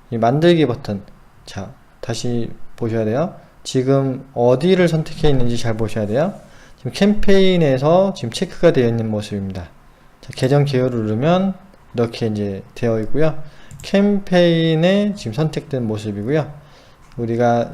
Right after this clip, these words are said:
광고를 만들 때, 한마디로 광고는 여기 있지만 광고를 만들 때 캠페인부터 시작을 하시는 거라고 생각하시면 됩니다. 그래서 여기에서 이렇게 만들기를 이렇게 클릭을 하시면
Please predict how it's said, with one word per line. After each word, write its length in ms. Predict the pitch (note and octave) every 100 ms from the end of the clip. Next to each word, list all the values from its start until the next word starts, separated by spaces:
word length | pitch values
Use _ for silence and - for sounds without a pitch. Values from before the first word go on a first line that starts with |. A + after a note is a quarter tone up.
| - - - - -
광고를 460 | B2 C3 B2+ C3+
만들 380 | B2+ A2 A2+ G#2+
때, 160 | A2+ G#2
한마디로 420 | C#3+ D3+ C#3+ -
광고는 400 | - B2+ D3+ D3
여기 120 | A#2
있지만 440 | - C3 D3+ F#3+ - - - -
광고를 420 | - B2+ C3+ D3 C#3
만들 280 | A2+ A2
때 360 | G#2+ E3+ G3+ G#3+ - - -
캠페인부터 1120 | - G#3 G#3 G#3 - F#3 F3+ F3 E3+ C#3+ - C3+
시작을 460 | - C#3 C3 B2
하시는 400 | B2+ - B2+ A#2
거라고 320 | A2+ G#2+ G#2+
생각하시면 460 | G#2 A#2+ G#2+ G#2+ A2+
됩니다. 360 | F#2+ F#2+ F#2 - - - - - -
그래서 180 | - A#2
여기에서 640 | A#2 B2 C3 A2 C#3+ D#3+ - - - - - - - -
이렇게 140 | - B2+
만들기를 640 | A2+ C#3 D#3+ D#3 C#3 B2
이렇게 220 | A2+ G#2+
클릭을 420 | - E3 D#3 C3+
하시면 560 | B2+ B2 C3+ F3 A2